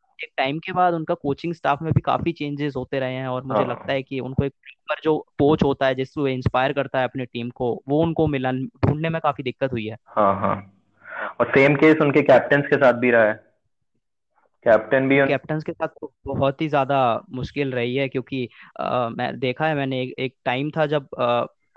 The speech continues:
Speaker 1: आप किसकी बात करें, एक मैथ्यूज ले लीजिए,
Speaker 2: हाँ।
Speaker 1: अ, जयवर्धने संगकारा भी नहीं, मैथ्यूज जब तक एक,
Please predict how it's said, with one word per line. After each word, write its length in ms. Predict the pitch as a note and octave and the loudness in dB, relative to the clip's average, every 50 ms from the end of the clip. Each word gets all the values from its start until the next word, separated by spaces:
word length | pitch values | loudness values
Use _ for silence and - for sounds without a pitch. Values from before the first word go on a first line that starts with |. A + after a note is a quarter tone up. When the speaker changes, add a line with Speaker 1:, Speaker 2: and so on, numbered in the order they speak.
| - C3 | -6 -6
Speaker 1:
आप 120 | C3 - _ _ _ | -6 -6 _ _ _
किसकी 220 | - C#3 - - D3 | -10 -10 -8 -4 -4
बात 140 | C#3+ C3+ | -4 -2
करें, 140 | - D#3+ E3+ | -2 -2 -2
एक 60 | E3+ | -2
मैथ्यूज 480 | E3+ D#3 C#3+ C#3+ - - F#3+ F#3+ G3 F#3 | -2 -2 -2 -2 -2 -2 -2 0 0 0
ले 160 | F3 D3+ B2+ | 0 0 -2
लीजिए, 400 | A#2+ B2 B2 A#2 - C3+ C#3+ D#3+ | -2 -4 -6 -6 -4 -4 -2 -2
Speaker 2:
हाँ। 280 | E3 A#2 G#2 G2 G2 G2 A2+ | 0 -2 -2 -4 -4 -2 -2
Speaker 1:
अ, 120 | B2 B2 | -2 0
जयवर्धने 460 | B2 C3+ C#3 C3+ C#3 C#3 D3 D#3+ E3 | 0 0 0 2 2 0 0 0 -2
संगकारा 420 | D#3+ D#3+ C#3+ D3 D3 D3+ D3 D3 C#3+ | -2 -2 -4 -2 0 0 0 2 2
भी 100 | C#3+ C3+ | 0 0
नहीं, 120 | D#3 F#3 | 0 0
मैथ्यूज 420 | F3+ C#3+ C3 - - F#3 F#3 F3+ | -2 -2 -2 0 4 4 4 4
जब 100 | D#3+ E3 | 4 0
तक 100 | - - | -2 -2
एक, 200 | E3 E3+ E3+ - | -2 -2 -4 -6